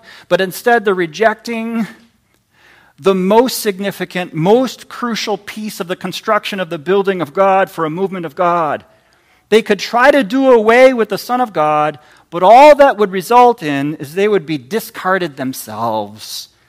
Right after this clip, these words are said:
and it would be yet another in a long list of attempted takeovers. Jesus will not be unseated from his church.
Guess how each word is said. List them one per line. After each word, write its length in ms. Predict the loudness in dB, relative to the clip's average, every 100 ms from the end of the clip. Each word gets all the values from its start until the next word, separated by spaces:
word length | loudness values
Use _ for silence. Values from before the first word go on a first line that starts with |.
| _ _ _ _ _
and 100 | -6
it 60 | -6
would 140 | -8
be 80 | -12
yet 260 | -4 -2
another 600 | -2 -2 -4 -2 -4 -6 -12
in 80 | -12
a 60 |
long 400 | -8 -2 -2 -2
list 380 | -4 -8 -12 -14
of 100 | -14
attempted 560 | -14 -14 -12 -14 -14 -20
takeovers. 1080 | -16 -14 -14 -16 -14 -18 -18 -18 -18 -20 -20 _ _ _ _ _ _ _ _ _
Jesus 300 | -10 -10 -8
will 80 | -2
not 200 | -2 0
be 120 | -4
unseated 500 | -4 -6 -4 -4 -2
from 160 | -2
his 160 | -4 -6
church. 680 | -4 -2 -2 -4 -10 -10 -14